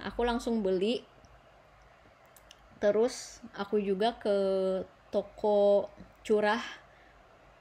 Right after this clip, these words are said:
eh, merek Italia, yaitu Negozio Leggero.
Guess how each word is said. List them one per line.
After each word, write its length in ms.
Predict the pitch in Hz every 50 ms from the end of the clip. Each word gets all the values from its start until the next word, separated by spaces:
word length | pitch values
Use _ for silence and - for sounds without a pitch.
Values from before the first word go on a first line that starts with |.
| - - - - - -
eh, 300 | - 202 - 196 196 196
merek 320 | 190 202 202 202 208 208 - -
Italia, 520 | 196 - 214 208 202 190 190 190 190 208
yaitu 440 | 226 226 208 190 - 190 190 - 220 226
Negozio 720 | 214 208 196 185 180 196 196 190 190 - - 196 190 190
Leggero. 720 | 190 180 180 180 - - 190 180 190 208 247 294 359 466